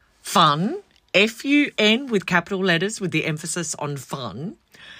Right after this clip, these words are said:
guide to how your zodiac sun sign influences your horse training. Of course, in reality, this will be hugely affected by your full zodiac chart, but it's a new year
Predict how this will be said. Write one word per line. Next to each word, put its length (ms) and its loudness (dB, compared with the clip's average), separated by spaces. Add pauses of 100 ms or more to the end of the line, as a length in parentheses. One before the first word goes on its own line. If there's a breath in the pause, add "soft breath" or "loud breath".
(240 loud breath)
guide 360 4
to 80 0
how 300 4
your 240 0
zodiac 800 0
sun 380 0
sign 560 -2 (380 soft breath)
influences 680 0
your 140 -4
horse 380 -8
training. 440 -10 (960 loud breath)
Of 140 2
course, 480 6
in 100 -2
reality, 580 0
this 260 -4
will 80 -4
be 120 -6
hugely 760 -4
affected 560 -8
by 160 0
your 160 -4
full 480 -4
zodiac 600 -2
chart, 640 -8 (540 loud breath)
but 220 2
it's 180 0
a 60 4
new 240 6
year 540 0